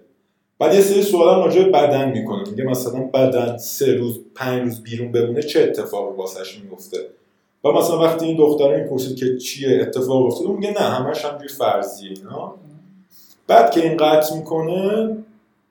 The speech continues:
میره، نه، یه تلفن بهش زنگ می‌کنه، راننده آمبولانس هم مثل این که بوده،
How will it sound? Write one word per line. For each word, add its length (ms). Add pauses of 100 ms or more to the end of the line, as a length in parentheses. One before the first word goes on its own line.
(320)
میره، 680 (460)
نه، 440
یه 280
تلفن 460
بهش 220
زنگ 160
می‌کنه، 220
راننده 340
آمبولانس 440
هم 120
مثل 220
این 80
که 80
بوده، 300